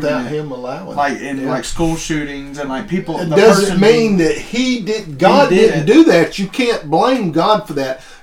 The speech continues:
Speaker 1: God gave authority to the earth and the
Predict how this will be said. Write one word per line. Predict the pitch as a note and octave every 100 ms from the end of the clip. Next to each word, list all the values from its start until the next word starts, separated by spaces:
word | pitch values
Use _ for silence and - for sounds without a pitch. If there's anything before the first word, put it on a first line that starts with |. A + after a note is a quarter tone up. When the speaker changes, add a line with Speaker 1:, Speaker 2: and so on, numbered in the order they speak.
| -
Speaker 1:
God | F3 A3+ F#3+
gave | G3 F#3 D3
authority | C3 F#3+ G#3 G3 D#3+
to | C#3+ - C#3+ C3 B2+ - -
the | C#3+ C#3+
earth | D3+ E3+ G#3+ G3+ - - - - - - - - -
and | D#3 D3+ C#3+
the | C3